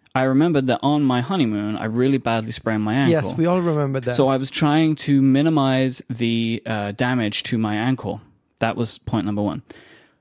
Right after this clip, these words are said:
Speaker 1: Point number two, which is the, I think the bigger problem, was I decided to aim my landing exactly where Tiff landed.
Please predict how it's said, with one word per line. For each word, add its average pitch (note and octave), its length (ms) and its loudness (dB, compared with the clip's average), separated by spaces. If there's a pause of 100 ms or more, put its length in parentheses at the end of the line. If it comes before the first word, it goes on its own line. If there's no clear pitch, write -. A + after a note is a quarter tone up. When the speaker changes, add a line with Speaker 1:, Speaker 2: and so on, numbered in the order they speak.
(120)
Speaker 1:
Point G#3 200 0
number G3 140 0
two, G#3+ 260 2
which D#3 180 -2
is B2 80 -6
the, B2 180 -6
I B2+ 60 2
think C3 200 -2
the B2+ 60 -2
bigger C#3+ 200 -2
problem, G#2+ 360 -2
was G2+ 380 -8 (300)
I E3+ 180 2
decided D#3+ 560 -2
to C3+ 640 -2 (140)
aim C#3+ 360 2
my B2+ 160 2
landing B2+ 540 0
exactly A#2+ 480 -2
where A#2 160 2
Tiff - 240 -4
landed. - 340 -8